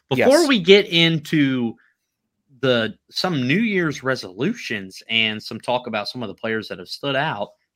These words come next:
Speaker 1: let's take a look at our sponsor. You're listening to Caniac Sessions.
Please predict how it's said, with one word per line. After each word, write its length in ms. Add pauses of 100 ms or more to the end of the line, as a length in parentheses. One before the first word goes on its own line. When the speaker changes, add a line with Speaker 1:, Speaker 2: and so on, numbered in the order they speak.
(120)
Speaker 1:
let's 360
take 280
a 20
look 460 (240)
at 320 (100)
our 220
sponsor. 1000
You're 220
listening 640
to 240 (100)
Caniac 560 (140)
Sessions. 480